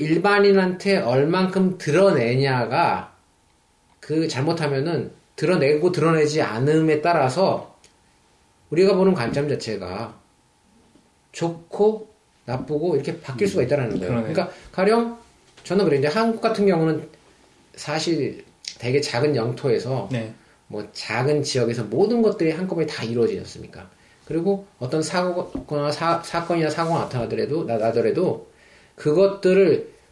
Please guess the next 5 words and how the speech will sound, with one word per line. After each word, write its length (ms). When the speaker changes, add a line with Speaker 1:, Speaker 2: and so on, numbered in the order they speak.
Speaker 1:
공유할 500
수 180
있는 640
매체가 800
대단히 840